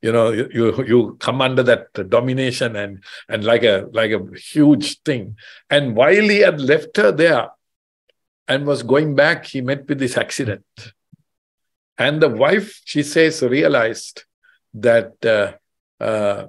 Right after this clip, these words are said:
this was the end of her freedom, her life, you know, and, uh, she refused to accept this, uh,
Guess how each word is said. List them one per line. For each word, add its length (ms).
this 220
was 200
the 180
end 180
of 120
her 300
freedom, 540
her 160
life, 520
you 120
know, 240
and, 320
uh, 200
she 200
refused 640
to 120
accept 680
this, 400
uh, 400